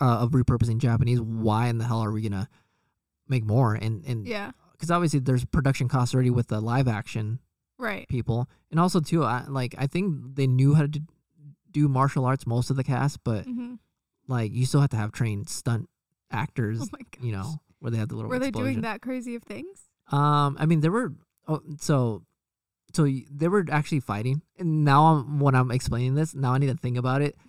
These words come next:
Speaker 2: <laughs>
Speaker 1: because, um,
Speaker 2: I thought they were, like, shooting or something. Like,
Speaker 1: they
Speaker 2: I
Speaker 1: do,
Speaker 2: didn't know
Speaker 1: they,
Speaker 2: they were
Speaker 1: they do
Speaker 2: fighting.
Speaker 1: shoot, but it's mostly, like, hand-to-hand fighting. So,
Speaker 2: Okay.
Speaker 1: so le-, let me give you the, the, the rundown.
Speaker 2: Okay. That wasn't already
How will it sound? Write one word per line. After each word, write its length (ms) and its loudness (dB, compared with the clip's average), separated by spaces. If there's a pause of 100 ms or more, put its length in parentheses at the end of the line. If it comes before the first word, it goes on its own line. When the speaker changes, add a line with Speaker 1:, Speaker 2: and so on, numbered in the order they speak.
(100)
Speaker 2:
<laughs> 640 -4
Speaker 1:
because, 640 2 (420)
um, 600 2
Speaker 2:
I 60 -4
thought 160 2
they 100 -2
were, 80 -2
like, 180 -2
shooting 640 -6
or 40 -12
something. 320 -14
Like, 300 -8
Speaker 1:
they 140 4
Speaker 2:
I 40 4
Speaker 1:
do, 120 4
Speaker 2:
didn't 100 -2
know 80 6
Speaker 1:
they, 60 4
Speaker 2:
they 60 -2
were 40 -4
Speaker 1:
they 160 6
do 60 0
Speaker 2:
fighting. 140 8
Speaker 1:
shoot, 400 0
but 80 -4
it's 160 -6
mostly, 280 -4
like, 160 -8 (400)
hand-to-hand 400 -8
fighting. 320 -10 (160)
So, 280 4
Speaker 2:
Okay. 180 -6
Speaker 1:
so 120 0
le-, 200 -2
let 140 2
me 100 4
give 240 4
you 320 6
the, 580 -2
the, 440 -6
the 120 0
rundown. 500 -2 (120)
Speaker 2:
Okay. 340 -12 (1400)
That 140 -8
wasn't 260 -6
already 400 -4